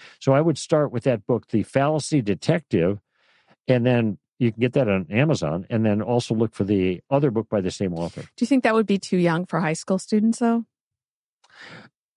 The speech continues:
Speaker 1: No. <laughs> Today,
Speaker 2: Okay.
Speaker 1: nowadays, maybe three hundred years ago, or two hundred years ago, or a hundred years ago, but not today. And anyway, it's not even too young for adults. If,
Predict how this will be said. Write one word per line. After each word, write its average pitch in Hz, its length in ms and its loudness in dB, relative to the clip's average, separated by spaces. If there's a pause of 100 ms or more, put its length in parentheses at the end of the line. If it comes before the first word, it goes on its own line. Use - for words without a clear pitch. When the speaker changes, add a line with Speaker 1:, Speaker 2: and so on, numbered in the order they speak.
(320)
Speaker 1:
No. 127 460 -2
<laughs> - 40 -20 (1900)
Today, 151 360 2
Speaker 2:
Okay. 208 240 0
Speaker 1:
nowadays, 160 480 2
maybe 151 240 0
three 156 260 0
hundred 123 260 0
years 135 280 0
ago, 95 420 0
or 101 220 0
two 165 200 0
hundred 131 220 0
years 101 220 0
ago, 101 120 0
or 120 100 0
a 98 40 -2
hundred 147 240 0
years 101 220 0
ago, 90 340 -2
but 92 220 -6
not 110 180 -2
today. 107 440 -2 (360)
And 170 140 2
anyway, 170 480 2
it's 160 200 -4
not 220 160 2
even 190 200 0
too 202 140 0
young 143 220 0
for 170 140 -2
adults. 170 560 -4 (720)
If, 180 260 0